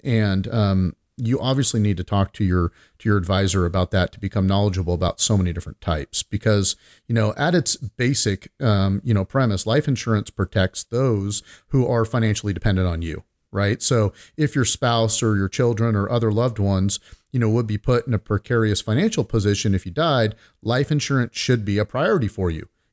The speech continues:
even if you don't already have it. And if you do have it, you should make sure that the potential payout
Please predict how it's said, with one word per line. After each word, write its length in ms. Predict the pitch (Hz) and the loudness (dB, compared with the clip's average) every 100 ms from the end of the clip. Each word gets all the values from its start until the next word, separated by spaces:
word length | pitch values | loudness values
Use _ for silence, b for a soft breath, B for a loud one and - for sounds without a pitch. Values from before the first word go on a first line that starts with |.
| - | -2
even 240 | 156 160 | 0 2
if 160 | 156 139 | 0 -2
you 60 | |
don't 200 | 107 104 101 | -2 0 2
already 220 | 101 98 | 0 2
have 220 | 110 87 | 2 0
it. 120 | - - _ _ _ - | -4 -18 _ _ _ -2
And 360 | 139 139 123 - | 0 0 -2 -4
if 140 | 120 | -2
you 80 | 135 | -2
do 200 | 113 262 | -2 0
have 240 | 165 110 | 2 2
it, 200 | 107 156 _ b b | 0 -2 _ b b
you 100 | 127 | -2
should 260 | 127 175 151 | 0 -2 0
make 180 | 139 - | -2 0
sure 220 | - 131 | 0 0
that 160 | 113 107 | 0 -4
the 60 | |
potential 440 | 95 104 123 113 98 | -6 -2 0 0 -2
payout 600 | - - 240 123 104 | 2 2 4 0 -2